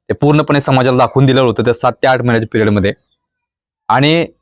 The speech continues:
त्यानंतर, तदनंतर दोन हजार बावीस तेवीसची पोलीस भरती आणि दोन हजार बावीस तेवीसच्या पोलीस भरतीमधील up to date सगळी आकडा पूर्णपणे, त्यात, त्यात मुंबईचा आकडा तर परफेक्ट तुमच्यापर्यंत पोहोचवायचं काम आपल्या चॅनलला प्रामाणिकपणे प्रयत्न केलेले आहेत. तदनंतर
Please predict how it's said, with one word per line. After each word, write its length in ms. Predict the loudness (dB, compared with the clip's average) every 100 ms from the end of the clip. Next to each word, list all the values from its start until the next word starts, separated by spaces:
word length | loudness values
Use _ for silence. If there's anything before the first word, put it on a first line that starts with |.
| _
त्यानंतर, 360 | 0 2 2 0
तदनंतर 380 | 0 2 0 2
दोन 120 | 0
हजार 120 | 2
बावीस 320 | 2 2 0
तेवीसची 260 | 0 0 0
पोलीस 220 | 0 2
भरती 360 | 0 0 -2 -2 -6 _ _ -2
आणि 140 | 0
दोन 100 | 2
हजार 100 | 2
बावीस 260 | 0 0 2
तेवीसच्या 300 | 2 0 0
पोलीस 180 | 0
भरतीमधील 540 | 0 0 2 2 0 -2 _ _ _ -2
up 100 | 0 0
to 100 | 0
date 160 | -2
सगळी 460 | -2 -2 2 2 4
आकडा 360 | 2 2 0 0
पूर्णपणे, 640 | 0 0 2 0 0 0
त्यात, 160 | 0
त्यात 220 | 0 0 2
मुंबईचा 460 | 2 2 2 2
आकडा 200 | 0 0
तर 140 | -2 -2 0
परफेक्ट 320 | -2 -2 -2
तुमच्यापर्यंत 420 | 0 0 0 -2 -2
पोहोचवायचं 420 | -2 0 0 -2
काम 280 | 0 -2 -2 -12 -20 -18 -14 -6
आपल्या 280 | -2 0 0
चॅनलला 520 | 0 0 2 2 0
प्रामाणिकपणे 580 | 0 0 0 -2 -2 -4
प्रयत्न 340 | -2 -4 -2
केलेले 260 | -2 0 0
आहेत. 180 | -2 -6 _ -20 -20 -20 _ _ _ _ -2
तदनंतर 540 | 2 0 2 0